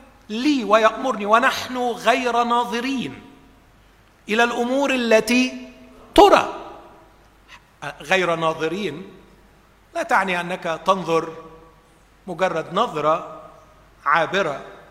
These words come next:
لكن غير مركزين، غير مفكرين، غير مهتمين، غير محصورين، منشغلين. ونحن غير ناظرين. ينبغي أن يكون هذا حالنا كمؤمنين، غير ناظرين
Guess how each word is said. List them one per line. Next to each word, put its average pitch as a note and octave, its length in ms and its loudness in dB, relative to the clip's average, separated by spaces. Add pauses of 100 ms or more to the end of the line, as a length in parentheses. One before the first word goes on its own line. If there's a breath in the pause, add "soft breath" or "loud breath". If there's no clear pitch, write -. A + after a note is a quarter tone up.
(1300 soft breath)
لكن A#3+ 360 -6
غير A3 380 2
مركزين، G3 840 -6
غير G3 320 0
مفكرين، F#3 840 -8
غير G3 380 2
مهتمين، F3+ 1120 -6
غير F3+ 600 0 (760)
محصورين، F#3+ 1160 -2
منشغلين. F#3+ 1080 -4 (760)
ونحن C4 240 -4
غير B3 640 2
ناظرين. C3 540 -8 (120)
ينبغي B3+ 520 0
أن A3 100 -6
يكون G#3 360 -4
هذا F#3 240 -2
حالنا E3+ 500 0
كمؤمنين، D#3 640 -10
غير C4 480 0
ناظرين D3+ 540 -4